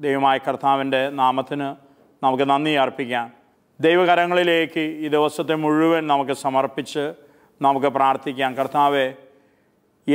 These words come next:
ആരംഭിക്കുന്ന ഈ ദിനം ഞങ്ങളുടെ ജീവിത വഴികൾ അനുഗ്രഹമാകുവാൻ,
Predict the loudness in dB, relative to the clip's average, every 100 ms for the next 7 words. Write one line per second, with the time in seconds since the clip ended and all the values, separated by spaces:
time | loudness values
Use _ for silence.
0 | 4 4 0 -2 -2 0 0 -2 -14 _
1 | -6 -2 0 -2 -2 -6 -18 _ _ _
2 | _ -8 -2 -2 2 2 2 2 2 2
3 | 0 -2 -4 -12 -20 _ _ _ -4 -2
4 | 2 2 2 2 2 2 0 -2